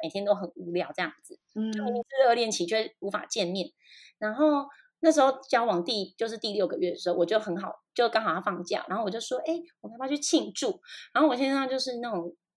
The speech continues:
Speaker 1: 呃，我是他初恋，就是他以前没有交往过女生，对。那蛮好笑的是，
Speaker 2: 嗯。
Speaker 1: 他就很疑惑说为什么交往半年要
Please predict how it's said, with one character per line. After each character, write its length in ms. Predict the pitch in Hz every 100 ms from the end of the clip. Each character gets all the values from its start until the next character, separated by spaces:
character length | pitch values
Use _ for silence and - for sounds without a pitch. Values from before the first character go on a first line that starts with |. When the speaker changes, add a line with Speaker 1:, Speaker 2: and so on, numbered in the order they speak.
| _ _ _
Speaker 1:
呃， 100 | 254 220 202
我 120 | 190
是 140 | 269
他 160 | 285 247
初 400 | - - 208 190
恋， 200 | 202 165
就 80 | 214
是 60 |
他 120 | 254
以 40 | 190
前 100 | 170
没 60 | 170
有 60 |
交 160 | 151 170
往 140 | 156
过 260 | - 180 -
女 140 | 170 -
生， 460 | - - - - _ _ _ _ _
对。 160 | 285 - _ _
那 140 | 262 262
蛮 160 | 208
好 140 | 220 220
笑 120 | 214 208
的 140 | 220 196
是， 60 |
Speaker 2:
嗯。 60 | - -
Speaker 1:
他 100 | 240
就 120 | 247
很 180 | 233 170
疑 160 | - 175
惑 200 | 220 196
说 140 | 196 196
为 100 | 214
什 100 | 185
么 140 | 156
交 140 | 190
往 160 | 170 151
半 200 | 190 151
年 80 | 120
要 200 | 160 160